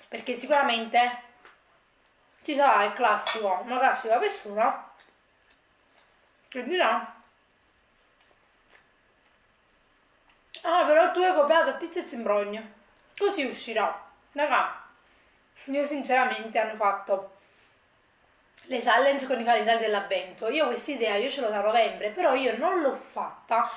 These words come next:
perché per me, oh, il mese di dicembre deve essere dedicato a questo. E ultimamente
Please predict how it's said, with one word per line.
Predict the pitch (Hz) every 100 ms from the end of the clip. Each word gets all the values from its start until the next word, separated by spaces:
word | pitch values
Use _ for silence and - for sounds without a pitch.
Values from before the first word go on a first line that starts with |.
| -
perché | - 403 - 240
per | 233 339 311
me, | 302 247 202
oh, | 202 208
il | 359 370
mese | 392 440 277
di | 226
dicembre | 202 220 220 180 180 208 240 - - - _ _ _
deve | - 415 415
essere | 359 339
dedicato | 294 277 247 220
a | 220
questo. | - 196 - - - 214 -
E | 415
ultimamente | 370 - 349 339 220 196 - 233 254 -